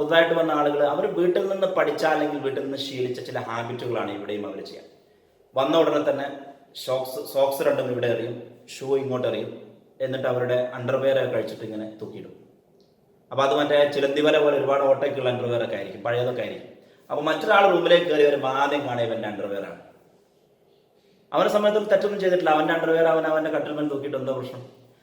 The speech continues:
പക്ഷേ പൊതുവേ ഒരു കോമൺ സെൻസ് ആണ്, ഇത് സാധനം ഒന്ന് ഒന്നൊന്ന് മടക്കി എവിടെയെങ്കിലും ഒതുക്കി, കാണാത്ത വാതിലിൻ്റെ ബാക്കിലോ അതല്ലെങ്കിൽ, ഏ, എങ്ങനെയെങ്കിലും ഒതുക്കി ഒരു, ഒരു ആ,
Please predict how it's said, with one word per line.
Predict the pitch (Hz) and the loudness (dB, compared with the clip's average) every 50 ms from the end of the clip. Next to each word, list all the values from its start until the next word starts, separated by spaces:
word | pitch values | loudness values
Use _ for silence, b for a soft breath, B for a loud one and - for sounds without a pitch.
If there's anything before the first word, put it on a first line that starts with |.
| b b b b - | b b b b -10
പക്ഷേ | 127 135 151 - 131 | -4 -2 -2 -2 0
പൊതുവേ | 127 123 123 151 156 160 | -2 0 0 2 4 4
ഒരു | 165 160 | 4 4
കോമൺ | - 147 151 151 151 151 | 2 2 2 0 0 -2
സെൻസ് | 160 156 151 156 | -2 -2 -4 -4
ആണ്, | 147 147 143 | -4 -4 -4
ഇത് | 143 139 - | -6 -6 -6
സാധനം | 143 139 139 139 139 139 143 139 139 | -4 -2 -2 -2 -2 -2 -4 -4 -4
ഒന്ന് | 139 139 139 139 | -4 -4 -6 -6
ഒന്നൊന്ന് | 139 139 135 135 135 131 | -6 -6 -6 -8 -6 -6
മടക്കി | 127 123 123 123 127 131 | -6 -6 -6 -8 -6 -6
എവിടെയെങ്കിലും | 127 123 123 120 120 123 123 120 | -4 -4 -4 -6 -4 -4 -4 -4
ഒതുക്കി, | 120 113 - - 127 123 117 117 120 | -4 -6 -10 -10 -8 -8 -8 -6 -8
കാണാത്ത | 113 113 117 113 113 117 113 | -8 -6 -6 -6 -6 -6 -4
വാതിലിൻ്റെ | 110 110 113 110 110 110 104 | -4 -4 -4 -6 -8 -8 -8
ബാക്കിലോ | 117 107 107 - - 113 117 110 | -8 -8 -8 -8 -6 -6 -4 -4
അതല്ലെങ്കിൽ, | 107 107 104 104 104 104 107 104 101 101 104 | -4 -6 -8 -8 -10 -12 -12 -12 -12 -12 -12
ഏ, | 107 107 107 | -12 -12 -12
എങ്ങനെയെങ്കിലും | 107 107 107 107 107 107 104 107 104 110 | -12 -12 -12 -12 -10 -10 -10 -10 -8 -10
ഒതുക്കി | 107 107 101 - 113 110 110 107 | -10 -10 -12 -12 -10 -10 -8 -8
ഒരു, | 107 107 107 107 | -8 -6 -8 -6
ഒരു | 107 107 104 | -6 -6 -8
ആ, | 104 | -8